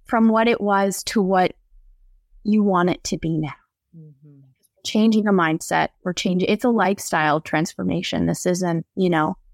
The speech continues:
Speaker 1: cookie cutter anything.
Speaker 2: Mm-hmm.
Speaker 1: And once we release them, we're gonna reconnect. We're gonna reconnect with who, who are you now? We just took out a whole bunch of muck. Who?
Speaker 2: Yeah.
Speaker 1: Right? And learning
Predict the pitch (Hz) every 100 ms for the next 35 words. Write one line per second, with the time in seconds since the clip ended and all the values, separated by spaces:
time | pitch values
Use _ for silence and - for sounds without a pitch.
0 | _ 190 208 - 180 165 - 175 - 151
1 | 143 - - 160 151 147 151 147 143 _
2 | _ _ _ _ _ _ _ _ _ -
3 | 196 185 185 190 202 220 240 254 208 190
4 | 196 220 226 226 220 196 180 180 - 175
5 | 147 - _ - _ - 214 240 202 214
6 | - 202 190 - 196 - 214 208 202 _
7 | _ _ _ _ 285 415 494 403 370 330
8 | - 640 466 427 - 453 440 - - 214
9 | 427 453 330 294 320 - - _ 359 539
10 | - 190 196 226 - - _ - - _
11 | 262 320 453 240 - - 240 - 240 220
12 | _ _ _ _ - 285 294 285 277 -
13 | 247 269 285 294 277 262